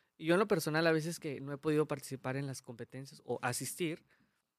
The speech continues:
yo me siento muy orgulloso, siento como si estuviera ahí participando, sintiendo la experiencia.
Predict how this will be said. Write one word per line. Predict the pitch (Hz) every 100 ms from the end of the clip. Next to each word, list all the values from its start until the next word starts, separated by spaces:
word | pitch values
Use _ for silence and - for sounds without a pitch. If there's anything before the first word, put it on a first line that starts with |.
| _
yo | - 143
me | 185
siento | 180 170
muy | 185 185
orgulloso, | 175 147 143 135
siento | - 151 170
como | 175
si | 147
estuviera | 131 143 135 143 165 -
ahí | 123 123 143 208 277
participando, | - 147 135 135 - 151 160 190 208
sintiendo | - 139 151 147 165
la | 165
experiencia. | - - 131 139 143 - 254